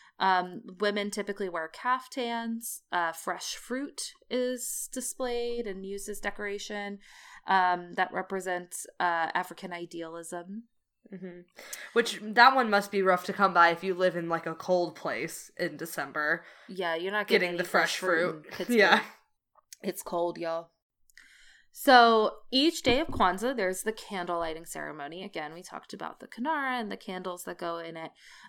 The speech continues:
Speaker 1: Um, and so they do that each night of the holiday, and it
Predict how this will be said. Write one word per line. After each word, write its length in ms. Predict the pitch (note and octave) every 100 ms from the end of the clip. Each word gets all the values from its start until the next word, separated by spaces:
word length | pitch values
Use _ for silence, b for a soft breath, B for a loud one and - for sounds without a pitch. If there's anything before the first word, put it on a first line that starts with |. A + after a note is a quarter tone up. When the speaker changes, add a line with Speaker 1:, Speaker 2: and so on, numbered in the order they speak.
| -
Speaker 1:
Um, 520 | G3 F#3 F3+ E3+ F3 - - - - - - -
and 480 | F#3+ F#3+ F#3 F#3 F#3
so 200 | - F3+
they 160 | F3
do 200 | F3 A#3+
that 360 | A#3 A3 G#3+ G#3
each 240 | G3 -
night 300 | G3 F3+ F3+ -
of 460 | F3+ F3 E3+ E3 - -
the 320 | F#3 E3+ E3+ E3+
holiday, 720 | - B3+ B3+ A#3+ A3+ A3 G#3+ - _
and 540 | F#3+ F#3 F3 F3 E3+ E3 - b b b b _
it 280 | G3+ E3+